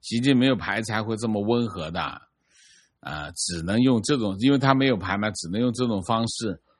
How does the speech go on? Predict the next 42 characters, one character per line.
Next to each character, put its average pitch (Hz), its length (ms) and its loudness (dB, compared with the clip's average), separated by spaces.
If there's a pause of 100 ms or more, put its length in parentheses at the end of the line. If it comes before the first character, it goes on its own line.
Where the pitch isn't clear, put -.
(380)
<coughs> - 480 6
一 135 100 6
方 135 200 4
面 139 200 4
来 107 320 2 (1400)
填 117 300 -2
补 90 260 -4
舆 85 160 0
论 127 160 2
上 113 200 0
的 98 80 -2
空 113 260 0
缺， 117 420 0 (640)
另 151 180 4
外 151 200 6
一 120 60 2
部 110 360 -8
分 113 100 -2
也 73 180 -4
是 117 140 -6
来 110 140 0
缓 82 240 -8
和 92 200 -10
气 117 280 -4
氛。 82 220 -12 (300)
<coughs> 160 340 -4 (1900)
全 165 240 2
国 165 100 4
人 147 160 2
大 143 220 8
委 101 160 0
员 123 160 2
长 98 260 0
赵 135 200 2
乐 131 160 4
际 127 240 -2
二 127 180 2
月 127 100 2
二 127 220 4
号 113 140 0
上 151 280 0
午 - 160 -10